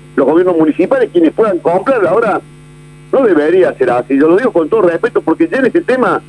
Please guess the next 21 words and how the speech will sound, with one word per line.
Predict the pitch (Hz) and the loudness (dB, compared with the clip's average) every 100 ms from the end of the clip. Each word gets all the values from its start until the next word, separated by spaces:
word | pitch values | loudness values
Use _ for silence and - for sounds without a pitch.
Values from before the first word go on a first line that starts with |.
| - - - - | -20 -20 -8 -2
uno, | 240 185 - | 0 -2 0
uno, | 269 240 | 0 0
eh, | - - - - - - 190 | 0 -2 -4 -18 -20 -6 -2
es | |
donde | 233 220 185 | 0 2 2
uno | 285 - | 2 0
tiene | 151 180 | 2 0
que | 165 | 0
confiar | 151 151 135 165 | -2 -2 0 0
en | 151 139 | 2 2
el | 135 | 2
Estado. | 156 - 233 175 131 | 2 0 0 0 0
Si | 165 | 0
el | 175 | 0
Estado | 185 262 | 2 2
es | 247 | 0
el | 175 | 0
que | 180 | -2
se | - | 0
jode, | 262 277 | 0 0
estamos, | 214 185 175 | 0 -2 -2